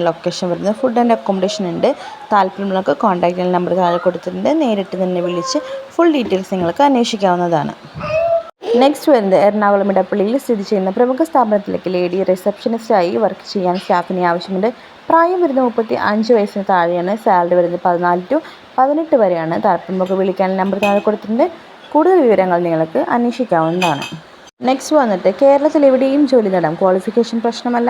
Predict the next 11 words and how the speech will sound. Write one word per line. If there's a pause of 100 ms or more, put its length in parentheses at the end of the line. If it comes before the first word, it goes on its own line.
(120)
പതിനെട്ട്
മുതൽ
മുപ്പത്
വയസ്സായിരിക്കും
പ്രായം.
പതിനഞ്ച്
മുതൽ
ഇരുപത്തിയഞ്ച്
വരെ (460)
ശമ്പളം
നേടാൻ